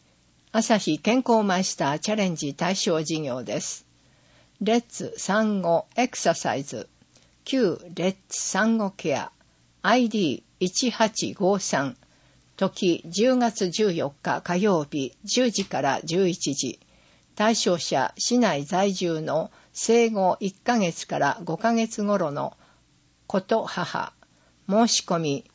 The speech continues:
十月九日木曜日までに、紙面にある二次元コードで。すくすく子育て講座、アイディー一八五零。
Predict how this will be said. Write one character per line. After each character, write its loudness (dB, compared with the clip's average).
十 4
月 0
九 -4
日 0
木 -2
曜 2
日 -4
ま -4
で -2
に、 -2
紙 4
面 2
に -4
あ -2
る -2
二 -4
次 0
元 0
コ 0
ー -4
ド -6
で。 -8
す -8
く 0
す -4
く -2
子 -4
育 0
て 2
講 0
座、 -6
ア 4
イ 4
デ 0
ィ 2
ー -20
一 0
八 -2
五 2
零。 -4